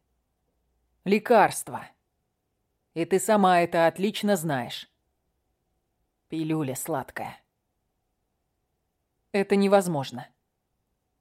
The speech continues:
"Для меня невозможного нет". Но он все же убрал руку. "Значит, все мои слова, просьбы для тебя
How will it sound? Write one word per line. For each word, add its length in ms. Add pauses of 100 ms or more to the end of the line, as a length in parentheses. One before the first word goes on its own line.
(760)
"Для 240
меня 340
невозможного 800
нет". 400 (1400)
Но 200
он 120
все 260
же 120
убрал 420
руку. 380 (1900)
"Значит, 520
все 260
мои 200
слова, 600 (600)
просьбы 540 (920)
для 200
тебя 400